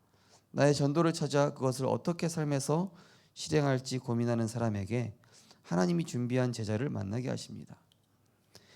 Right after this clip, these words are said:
인생에서 누릴 수 있는 최고의 응답은 바로 하나님의 관심과 통하는 상태일 것입니다. 어,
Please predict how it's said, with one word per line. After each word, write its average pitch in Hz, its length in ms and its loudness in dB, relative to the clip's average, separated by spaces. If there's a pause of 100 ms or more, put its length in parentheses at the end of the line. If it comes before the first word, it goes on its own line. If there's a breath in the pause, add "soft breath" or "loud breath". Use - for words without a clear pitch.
(300 loud breath)
인생에서 160 680 4
누릴 131 240 2
수 131 160 -4
있는 131 360 0 (400 loud breath)
최고의 202 500 2
응답은 110 520 -2 (540 soft breath)
바로 131 500 0
하나님의 175 640 0
관심과 113 760 -2 (300 loud breath)
통하는 123 480 -2
상태일 156 460 -6
것입니다. - 460 -14 (3250 soft breath)
어, 113 500 -2